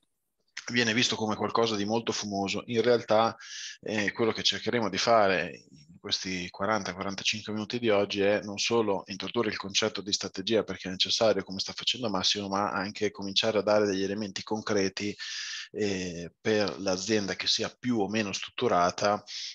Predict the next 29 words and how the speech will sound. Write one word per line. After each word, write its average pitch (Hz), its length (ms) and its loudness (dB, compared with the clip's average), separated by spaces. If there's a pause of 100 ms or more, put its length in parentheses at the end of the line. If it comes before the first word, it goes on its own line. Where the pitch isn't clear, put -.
eh, 90 380 -4
proprio 113 260 -2
per 107 380 0
cominciare 104 540 2
a - 20 -8
comprendere 117 580 2
come, 104 520 0 (560)
eh, 92 600 -8
avviare 110 540 4
un 98 140 -4
piano 113 600 4 (220)
o 110 100 -4
analizzare 113 640 4
la 95 80 4
necessità 95 500 0
di 110 80 -4
un 104 140 -8
piano 98 260 -4
strategico 107 580 -2
che 95 120 -8
riguardi 95 420 0
la 87 80 -2
sostenibilità, 107 880 -2 (100)
che, 85 120 -14
come 90 240 -12
diceva 92 340 0
giustamente 90 500 -6
Massimo, 95 540 -2
è, - 260 -2